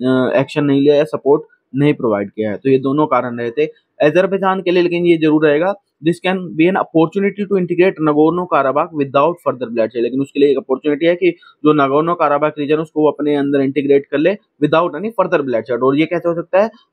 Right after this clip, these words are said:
अ, जो बाकू है उसको ensure करना पड़ेगा कि जो इक्वल राइट्स हैं Armenian population के उनको respect मिले और उनकी autonomy को भी जो है respect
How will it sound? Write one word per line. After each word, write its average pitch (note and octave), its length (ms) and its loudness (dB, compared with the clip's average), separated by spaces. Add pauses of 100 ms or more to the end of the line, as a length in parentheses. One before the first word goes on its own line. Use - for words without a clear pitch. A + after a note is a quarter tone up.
(120)
अ, C#3+ 160 2
जो D3+ 240 2
बाकू C#3+ 420 0
है D#3 180 2
उसको D#3 260 -4
ensure D3+ 260 0
करना E3 220 -2
पड़ेगा E3 240 0
कि F#3+ 80 0
जो E3+ 100 2
इक्वल E3+ 360 0
राइट्स E3 300 -2
हैं E3 120 -4
Armenian D3 580 0
population C#3+ 420 0
के D#3+ 200 -2 (280)
उनको D#3 200 2
respect D#3 400 -2
मिले D#3+ 200 0
और E3+ 180 2
उनकी D#3+ 160 -4
autonomy C#3 380 0
को C3+ 100 -2
भी C3 140 0
जो C3+ 120 0
है D#3 60 0
respect D#3 400 -4